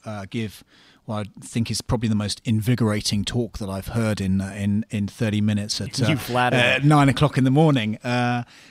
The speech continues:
Speaker 1: you know, how do you, and you talked a little bit about metrics and ha-, and how you view success. I mean, how d-, how do you, what constitutes a successful, a successful kind of editorial,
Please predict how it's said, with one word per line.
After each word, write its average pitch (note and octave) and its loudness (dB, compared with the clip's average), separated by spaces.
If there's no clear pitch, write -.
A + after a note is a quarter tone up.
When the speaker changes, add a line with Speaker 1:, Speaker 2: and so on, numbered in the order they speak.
Speaker 1:
you E3+ 0
know, E3+ 2
how A3 2
do B3+ -2
you, E3+ 4
and D3 6
you D3+ 6
talked - 2
a C#3+ 4
little D3+ 4
bit C3 2
about G#2+ -2
metrics G#2+ -6
and G2+ -2
ha-, A2 -6
and A2 -2
how G#2+ -4
you G#2 -2
view G2 -4
success. - -8
I - 0
mean, C3+ 0
how G3 0
d-, F3+ -8
how G3+ 0
do E3+ 2
you, A#2+ 4
what E3 -2
constitutes A#2 -2
a G#2+ -12
successful, - -2
a G#2+ -6
successful A2 -2
kind G#2 -6
of G2+ -6
editorial, G2+ -4